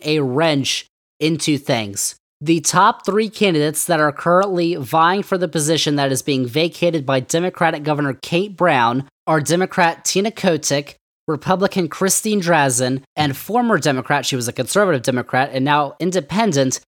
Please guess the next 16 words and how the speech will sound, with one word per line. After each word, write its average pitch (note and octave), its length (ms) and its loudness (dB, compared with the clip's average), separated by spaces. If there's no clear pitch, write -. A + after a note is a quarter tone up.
Betsy F3+ 380 0
Johnson. C3 600 0
Johnson's C#4 440 2
not G#3 140 4
gonna D#3+ 140 4
win, B2+ 500 0
but D#3+ 120 0
she A#3 160 0
is F3 140 2
making F3+ 300 0
things E3 380 0
a C3+ 120 0
lot B2+ 400 2
harder D#3+ 440 2
for C#3 180 -6
Kotek C#3+ 540 -4